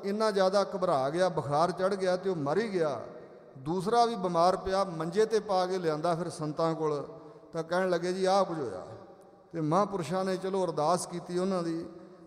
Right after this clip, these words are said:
ਤੇ ਫਿਰ ਸੰਗਤ ਵਿੱਚ ਬੋਲਿਆ ਵੀ "ਆਹ ਜਿਹੜੇ ਪੁੱਠੇ ਕੰਮ ਲੋਕਾਂ ਦੇ ਆਖੇ ਲੱਗ ਕੇ ਕਰਨ ਲੱਗ ਪੈਂਦੇ, ਇਹੋ ਜਿਹੀ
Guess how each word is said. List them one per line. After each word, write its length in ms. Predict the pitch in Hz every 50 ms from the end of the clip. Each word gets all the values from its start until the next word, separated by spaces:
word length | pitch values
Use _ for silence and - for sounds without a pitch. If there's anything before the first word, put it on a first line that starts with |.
| -
ਤੇ 80 | - 180
ਫਿਰ 200 | 147 151 185 175
ਸੰਗਤ 400 | 165 - - 160 180 202 220 202
ਵਿੱਚ 140 | 208 202 185
ਬੋਲਿਆ 520 | 175 160 160 156 165 170 175 170 156 139 - - - - - - - - - - - - - - - - - - - -
ਵੀ 100 | 165 165
"ਆਹ 200 | 180 185 202 214
ਜਿਹੜੇ 180 | 214 208 196 196
ਪੁੱਠੇ 320 | - 190 - - 196 214
ਕੰਮ 220 | 202 202 190 185 190
ਲੋਕਾਂ 340 | 185 185 175 180 185 180
ਦੇ 60 | 185 180
ਆਖੇ 240 | 175 156 143 175
ਲੱਗ 160 | 180 170 165 160
ਕੇ 140 | 165 175
ਕਰਨ 260 | 160 160 160 151 170 170
ਲੱਗ 120 | 160 156
ਪੈਂਦੇ, 340 | 160 160 165 165 165 170 180
ਇਹੋ 200 | 175 156 165 190
ਜਿਹੀ 200 | 175 160 170